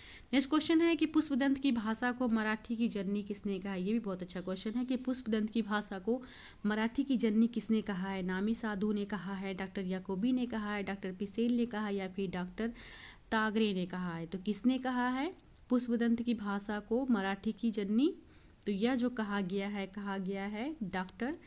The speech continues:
तागड़े के द्वारा। ठीक है, ऊपर मैं एक आंसर जो बताई थी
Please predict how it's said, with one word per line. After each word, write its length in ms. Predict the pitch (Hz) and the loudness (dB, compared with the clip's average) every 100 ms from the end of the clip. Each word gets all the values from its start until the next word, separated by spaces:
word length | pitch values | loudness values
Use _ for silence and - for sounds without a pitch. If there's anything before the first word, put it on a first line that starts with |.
| - - - | -20 -20 -8
तागड़े 340 | 214 196 190 185 | -4 -2 -2 -2
के 140 | 180 | -4
द्वारा। 340 | 170 160 - 185 | -4 -6 -10 -10
ठीक 180 | 233 233 | -6 -4
है, 80 | 277 - - - - - - - - - - | -6 -8 -20 -20 -20 -20 -20 -18 -20 -18 -8
ऊपर 260 | 220 240 240 | -2 0 4
मैं 240 | 233 233 | 4 2
एक 360 | - 202 202 208 202 196 185 - | 0 -2 -2 -2 0 -2 -6 -2
आंसर 260 | 208 208 240 | -2 0 0
जो 120 | 226 | 0
बताई 360 | 220 214 202 208 | -2 -4 -4 -4
थी 280 | - 202 | -2 -4